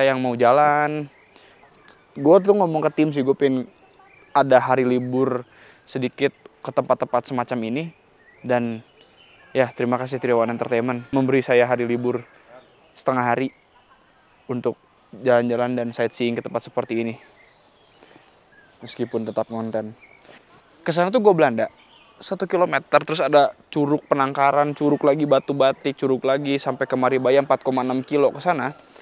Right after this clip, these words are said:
Tapi karena kita bareng sama Pak Ujang yang notabene sudah hampir mendekati usia lanjut ya,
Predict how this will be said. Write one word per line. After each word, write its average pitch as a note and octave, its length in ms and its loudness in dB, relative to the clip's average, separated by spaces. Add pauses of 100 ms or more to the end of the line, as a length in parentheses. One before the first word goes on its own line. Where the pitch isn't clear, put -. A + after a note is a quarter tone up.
(400)
Tapi F3 160 -4
karena G#3+ 160 2
kita F#3 240 -2
bareng D#3+ 160 2
sama D#3+ 240 0
Pak D3 80 4
Ujang D3 320 0
yang D#3+ 80 -2
notabene C3 560 0
sudah B2 320 -2 (960)
hampir F3+ 240 6
mendekati D3+ 400 2
usia D3+ 240 4
lanjut B2+ 400 2
ya, E3+ 160 -8